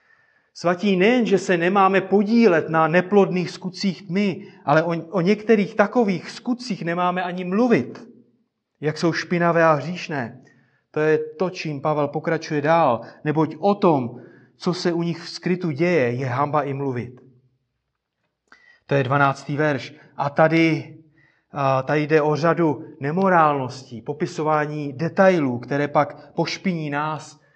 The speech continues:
i druhé. To je to, co vidíme v médiích. To je oslava toho hříšného, nemorálního způsobu života.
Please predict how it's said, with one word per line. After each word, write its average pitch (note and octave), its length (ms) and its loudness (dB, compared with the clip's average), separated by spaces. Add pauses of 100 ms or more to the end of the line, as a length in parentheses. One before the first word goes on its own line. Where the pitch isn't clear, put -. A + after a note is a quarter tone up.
(120)
i C3+ 120 -10
druhé. B2+ 520 -4 (260)
To - 80 -2
je E3 60 0
to, E3 100 -6
co E3+ 160 -4
vidíme D3+ 560 -8 (480)
v C3 40 -14
médiích. C#3 720 0
To C3 60 -6
je B2+ 80 0
oslava D3 440 0
toho C#3+ 240 -4
hříšného, C#3+ 760 -4 (200)
nemorálního D3 800 2
způsobu C3 520 -8
života. B2+ 560 -6